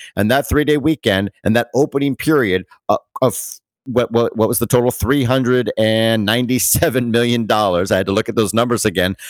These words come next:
That's a new worldwide record for one market. It beats, again, Avengers Endgame, which had the record for three hundred and fifty-seven million dollars. However, asterisk there, Avengers Endgame did that in four days. It opened on a Thursday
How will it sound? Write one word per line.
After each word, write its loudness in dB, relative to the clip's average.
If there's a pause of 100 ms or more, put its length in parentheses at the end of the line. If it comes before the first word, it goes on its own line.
(180)
That's -2
a 2
new 2
worldwide 0
record 0
for 0
one 0
market. 0
It -2
beats, 0
again, 0
Avengers 0
Endgame, 0
which -2
had 0
the 2
record 0 (240)
for 0
three -2
hundred 0
and -4
fifty-seven -2
million 0
dollars. -2 (200)
However, 0
asterisk 0
there, 0 (200)
Avengers 0
Endgame 0
did 0
that 0
in 0
four -2
days. -2
It 2
opened 0
on 2
a 2
Thursday -2